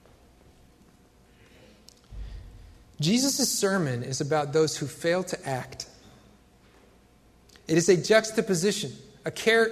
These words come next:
a, a comparison of those who act and those who do not.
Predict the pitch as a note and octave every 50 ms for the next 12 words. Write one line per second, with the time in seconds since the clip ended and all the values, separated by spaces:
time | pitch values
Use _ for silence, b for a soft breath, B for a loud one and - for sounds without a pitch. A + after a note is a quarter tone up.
0 | A3+ - F3+ E3+ F3 - F3 E3 - G3 F#3 E3+ - - A3 B3 B3+ A3+ - -
1 | F3+ D#3+ D#3 D3+ D#3 D3 E3 G3+ G#3+ G#3+ G#3 - G3+ F#3 F#3 G3+ A3 G#3 G#3+ -
2 | E3+ D#3+ E3+ F#3+ G3+ G3 G3+ A3+ G#3 E3+ F3+ E3 D#3 E3 G#3 G3 C#3+ - - -